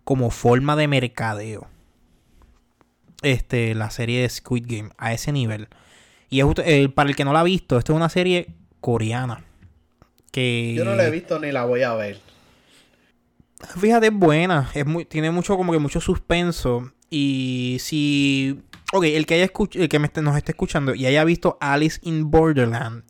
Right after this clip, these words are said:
Speaker 1: en Netflix, o la animación que fue censurada en Japón, pasó el dos mil quince o algo así,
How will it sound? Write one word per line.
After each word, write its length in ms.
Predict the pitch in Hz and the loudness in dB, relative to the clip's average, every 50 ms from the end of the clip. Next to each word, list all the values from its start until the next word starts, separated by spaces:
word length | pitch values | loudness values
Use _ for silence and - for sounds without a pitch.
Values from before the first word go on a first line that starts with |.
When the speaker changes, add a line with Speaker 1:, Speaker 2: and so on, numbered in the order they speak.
| _ | _
Speaker 1:
en 240 | - 135 123 127 127 | -10 -8 -6 -6 -4
Netflix, 600 | 139 147 151 - - - 117 113 117 - - - - _ _ _ _ _ _ | -2 -2 -4 -4 -4 -6 -4 -4 -6 -8 -14 -20 -20 _ _ _ _ _ _
o 380 | - - 120 117 117 117 117 117 | -4 0 2 2 2 2 2 2
la 80 | 117 | 2
animación 880 | 120 120 117 117 117 110 - - - 143 147 139 127 120 120 123 123 - _ - | 2 0 0 -2 -4 -4 -4 -2 0 2 2 2 2 0 -2 -4 -6 -10 _ -10
que 120 | - 123 | -8 -6
fue 120 | - 117 110 | -4 -4 -4
censurada 600 | - 123 123 - - 139 131 139 139 139 139 139 | -4 -4 -4 -2 0 0 2 4 4 4 4 2
en 80 | 135 127 | 0 0
Japón, 460 | 135 131 131 139 139 139 139 135 131 | 0 0 0 0 0 -2 -2 -4 -4
pasó 300 | - 127 117 113 131 131 | -6 -6 -4 -2 -2 -2
el 100 | 131 127 | -2 -2
dos 140 | 127 123 123 | -4 -4 -4
mil 240 | 127 127 127 127 - | -4 -6 -6 -6 -8
quince 340 | - 135 135 135 131 - 123 | -8 -6 -6 -6 -4 -4 -4
o 60 | 120 | -4
algo 160 | 123 127 131 | -4 -4 -4
así, 320 | 127 - - 131 113 - | -4 -6 -8 -10 -10 -10